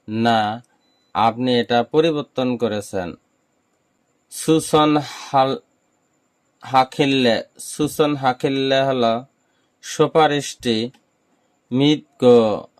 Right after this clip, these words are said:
বিশ্বাস করতে হানবন একবার স বতনন্দে বলেছিল। এর শাব্দিক অর্থ হলো সুপারিশটি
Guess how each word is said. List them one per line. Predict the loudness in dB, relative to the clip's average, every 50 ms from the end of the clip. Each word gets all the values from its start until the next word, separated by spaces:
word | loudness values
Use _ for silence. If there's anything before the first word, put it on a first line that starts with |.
| _ _ _ _ _ _ _ _ _ _ _ _ _ _ _ _ _ _ _ _ -16 -8
বিশ্বাস | -4 -4 -4 -4 -4 -6 0 2 2 2 2 0 -8
করতে | -4 -2 0 0 0 -2 _ 0 2 2 2 2 0
হানবন | -6 -6 -2 -2 0 0 0 0 0 0 2 2
একবার | 0 0 0 -2 -2 0 2 2 2 2 0 0
স | -2 -4 -8 -4 0 2 4 4 4 4 2 0 -2 -6 _ -2 0
বতনন্দে | 2 2 0 -2 -2 -2 0 2 2 2 2 2 2 2 0 0 -2 _ _ _ _ _ _ _ _ _ _ _ _ _ _ _ -10 -4
বলেছিল। | -2 0 2 2 0 0 -2 -6 -4 -2 -4 -4 -6 -10 _ _ _ _ _ _ _ _ _ _ _ _ _ _ _ _ _ _ _ _ _ _ _ _ _ _ _ _ _ _ _ -4
এর | 2 4 6 6 4 2 -2 -10
শাব্দিক | -8 0 4 4 4 4 0 -4 -2 -4 -2 0 2
অর্থ | 0 0 0 _ -4 -2
হলো | 0 0 0 0 0 0 0 -2 -6 _ _ _ _ _ _ _ _ -18
সুপারিশটি | -12 -6 -2 -2 0 4 6 6 6 6 4 2 0 -6 -16 _ _ _ _ _ _ _ _ _ _ _ _ -4 -2 0 0 0 0 -2 -4